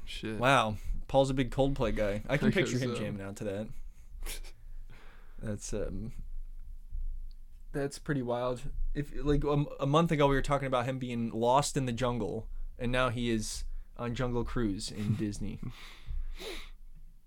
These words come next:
Speaker 2: Hmm.
Speaker 1: And also, apparently there was some video of Riley and Kimberly talking to each other, and they seem like they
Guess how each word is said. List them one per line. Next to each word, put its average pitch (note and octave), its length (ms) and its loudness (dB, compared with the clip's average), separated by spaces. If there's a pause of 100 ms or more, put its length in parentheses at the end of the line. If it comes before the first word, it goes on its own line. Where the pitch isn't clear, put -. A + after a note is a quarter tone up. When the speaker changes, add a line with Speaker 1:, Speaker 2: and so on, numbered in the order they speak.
Speaker 2:
Hmm. A#2+ 140 -2
Speaker 1:
And B2+ 100 2
also, B2+ 280 6
apparently C3 400 4
there B2 160 6
was A2+ 380 0 (420)
some A#2+ 300 0
video A2+ 400 4
of G#2+ 220 -6 (100)
Riley A2+ 500 4
and A2+ 120 0
Kimberly A#2 680 -2 (340)
talking A2+ 300 -2
to A2 60 -4
each A2 200 -4
other, A2 240 0
and G#2 100 -4
they G#2+ 100 -6
seem G#2+ 260 -8
like G#2+ 180 -6
they A2 260 -4